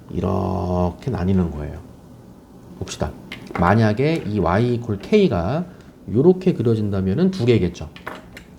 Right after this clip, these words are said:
에이치 케이는 이야. 언제? K가 마이너스 오보다 클 때. 그죠? 가로 열고 K가 마이너스 오보다 위에 있을 때 이거고,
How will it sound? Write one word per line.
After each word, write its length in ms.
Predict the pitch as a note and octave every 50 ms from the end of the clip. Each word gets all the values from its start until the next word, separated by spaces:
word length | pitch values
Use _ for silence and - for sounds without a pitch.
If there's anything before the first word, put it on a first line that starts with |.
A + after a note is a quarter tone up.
| - -
에이치 380 | D#2+ F2+ G2 F#2+ F#2+ - -
케이는 640 | - - A#2 G#2 G2 G2 A2+ C#3 D#3 E3+ F3 F3 F3 - -
이야. 600 | - G2+ G#2 G2+ F#2 E2+ D#2+ E2 E2+ F2+ F2 F2 -
언제? 460 | F2 G#2 G#2+ G#2 A#2 D#3 F3 F3 - - - - - - - - - - - - - - - - - - - - - - -
K가 420 | - - G#3 F#3 D#3+ C#3+ - C3+
마이너스 560 | A#2 F2+ E2 F#2+ B2 C#3 C#3+ C3+ B2+ - -
오보다 300 | A2 G2 F#2+ F#2+ F#2 F#2
클 300 | F2+ - - - - -
때. 120 | - - - - - - - - - - - -
그죠? 200 | - - B2 D3 - - - -
가로 200 | - - - F2
열고 520 | F2 D#2+ D2+ D2+ D#2+ E2+ C3+ F3 B3 - - - - - - -
K가 560 | - - - F3 E3 D#3 C#3+ B2+ - C#3+ D#3 D3
마이너스 560 | A2 F#2 F2 E2+ F2 F#2 F#2 F2 F2 - -
오보다 580 | - E2+ E2+ F#2 F#2 E2+ A2+ C3+ D#3 E3+ F3+ F3 - - - -
위에 260 | - F#2+ G#2+ C#3 D#3+
있을 300 | C#3+ G2+ - - - -
때 280 | D2 - F#2 G#2 - - - - - - - - - -
이거고, 540 | - F#2 G2+ G#2 F#2 - F2 G#2+ E3 - -